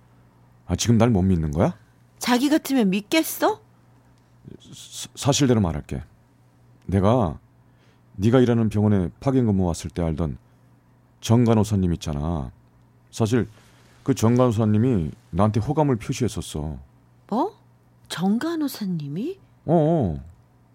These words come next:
Speaker 1: 그래서 그런지 내가 네가 마음에 들어서 소개해달라고 했더니 직접 말하라고 하더라고. 그 후에 나랑 사귈 때도 정 간호사님이 나한테 호감을 좀 표시했었고, 내가 만나는 사람이 있다고 하니까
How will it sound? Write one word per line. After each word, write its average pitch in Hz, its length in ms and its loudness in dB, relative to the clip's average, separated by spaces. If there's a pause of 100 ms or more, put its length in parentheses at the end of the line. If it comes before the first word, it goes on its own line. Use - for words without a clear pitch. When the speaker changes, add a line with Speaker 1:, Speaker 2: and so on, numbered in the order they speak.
(280)
Speaker 1:
그래서 143 240 4
그런지 127 480 2 (640)
내가 107 500 4
네가 113 260 2
마음에 104 240 4
들어서 98 280 0
소개해달라고 110 600 0
했더니 101 440 -2 (720)
직접 151 260 0
말하라고 113 380 4
하더라고. 78 580 -4 (1080)
그 135 120 4
후에 131 140 6
나랑 120 180 2
사귈 127 260 -2
때도 104 400 0 (440)
정 120 180 0
간호사님이 110 480 2
나한테 92 480 0 (280)
호감을 135 280 2
좀 95 140 0
표시했었고, 80 680 -6 (1300)
내가 151 160 2
만나는 135 340 4
사람이 139 240 2
있다고 123 240 0
하니까 110 400 0